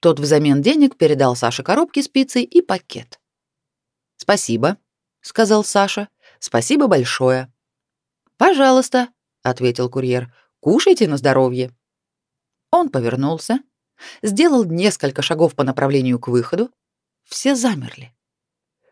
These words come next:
Курьер вдруг остановился, оглянулся. На него смотрели двадцать пар глаз, не мигая.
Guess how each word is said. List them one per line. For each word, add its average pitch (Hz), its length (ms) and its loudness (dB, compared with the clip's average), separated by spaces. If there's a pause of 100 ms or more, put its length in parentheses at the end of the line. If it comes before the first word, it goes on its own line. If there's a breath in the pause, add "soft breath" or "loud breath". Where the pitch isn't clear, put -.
(140)
Курьер 254 540 2
вдруг 285 360 0
остановился, 143 760 -2 (680)
оглянулся. 165 840 2 (1000)
На 165 120 2
него 180 280 4
смотрели 208 540 4
двадцать 170 640 -4
пар 156 200 0
глаз, 127 540 -2 (560)
не 123 280 0
мигая. 143 540 -2